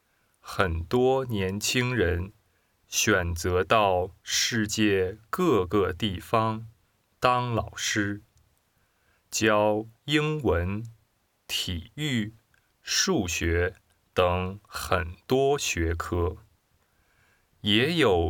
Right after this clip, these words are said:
年轻人选择去非洲当志愿者，帮助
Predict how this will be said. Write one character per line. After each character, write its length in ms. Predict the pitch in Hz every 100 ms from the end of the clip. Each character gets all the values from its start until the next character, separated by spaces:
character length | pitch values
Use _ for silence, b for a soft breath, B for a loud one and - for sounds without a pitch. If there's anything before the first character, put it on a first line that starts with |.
| 92
年 280 | 92 90 107
轻 340 | - 123 123
人 440 | 110 87 87 95 - _ _ _
选 400 | - - 95 85
择 240 | 85 90
去 540 | 90 - 107 95 87 98
非 480 | - - 143 143 131
洲 420 | 139 135 131 143 _ _ _ _ -
当 460 | 104 104 104 104 -
志 380 | - 151 139 95
愿 300 | 123 139 95
者， 320 | - - 76 - _ _ _ _ _ _ _ _ _ _
帮 340 | 123 127 127
助 480 | 127 123 107 95 95